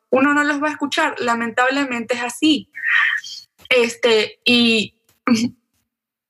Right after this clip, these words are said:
y esas son muy poquitas de las veces cuando gente, uno tiene gente a tu alrededor que te vaya a ayudar.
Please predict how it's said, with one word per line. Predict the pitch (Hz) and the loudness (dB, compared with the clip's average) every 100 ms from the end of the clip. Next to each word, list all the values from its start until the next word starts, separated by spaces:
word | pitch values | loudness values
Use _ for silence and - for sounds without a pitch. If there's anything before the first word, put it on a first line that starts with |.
| _ | _
y | - | 2
esas | 254 285 359 349 | 2 2 -2 0
son | 302 311 - | 0 -2 -8
muy | 233 247 285 294 | -6 0 0 2
poquitas | 311 277 262 254 | -2 -2 0 0
de | 233 | 0
las | 208 | -4
veces | 202 220 220 | -8 -8 -6
cuando | 202 190 | -2 0
gente, | 190 202 202 214 - | 0 0 0 0 0
uno | 226 220 | -2 0
tiene | 226 220 214 | 0 0 0
gente | 202 202 | 0 0
a | 202 | 0
tu | 202 | -2
alrededor | 196 190 185 190 | -2 -2 -2 -2
que | 196 | -2
te | 196 | 0
vaya | 180 185 | 0 0
a | 185 | -2
ayudar. | 190 180 | 0 0